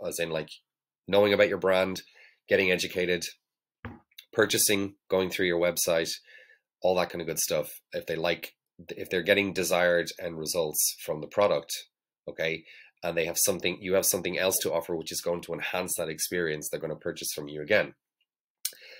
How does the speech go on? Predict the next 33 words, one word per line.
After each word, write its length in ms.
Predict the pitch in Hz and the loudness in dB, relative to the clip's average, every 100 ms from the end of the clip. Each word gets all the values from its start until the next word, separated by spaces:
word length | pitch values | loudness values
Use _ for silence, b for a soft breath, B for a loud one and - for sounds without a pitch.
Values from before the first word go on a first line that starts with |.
| B - | B -2
And, 260 | 85 82 | -2 2
uh, 120 | 85 | 0
sending 320 | 85 95 92 87 | 2 0 2 0
out 80 | |
emails 440 | 82 87 85 80 80 - | -2 -2 0 0 0 -2
and 80 | - | -4
acquiring 460 | - 85 82 82 80 | -4 -2 0 -2 -4
customers 500 | 90 - 78 76 76 | -6 -6 -6 -8 -8
is 120 | 73 | -4
a 40 | |
lot 140 | 76 73 | -4 -2
cheaper 400 | 82 80 76 73 B B _ 80 | -6 -4 -6 -6 B B _ -8
than, 320 | 73 71 65 _ _ _ | -6 -8 -14 _ _ _
uh, 200 | 71 71 - _ _ _ _ 76 | -10 -10 -12 _ _ _ _ -8
you 60 | |
know, 140 | 69 - | -8 -6
paid 240 | 82 76 | -6 -6
media. 220 | 76 71 - _ - | -6 -8 -12 _ -14
Okay, 300 | - 82 - - | -4 -4 -4 -6
I 20 | |
mean, 140 | 92 | 0
you 100 | 98 | 2
can 120 | 92 107 | 4 6
use 200 | 117 113 | 6 8
paid 220 | 107 85 | 6 6
media 340 | 90 85 82 80 - | 4 4 2 0 0
to, 320 | 80 78 80 | -2 -4 -6
to, 280 | - 82 78 | -4 -4 -4
to 120 | - 80 | -8 -2
repeat 380 | 92 90 82 | -2 -2 -2
sell 240 | - 76 73 | 0 2 0
as 100 | 73 | 2
well, 280 | 90 71 | 4 2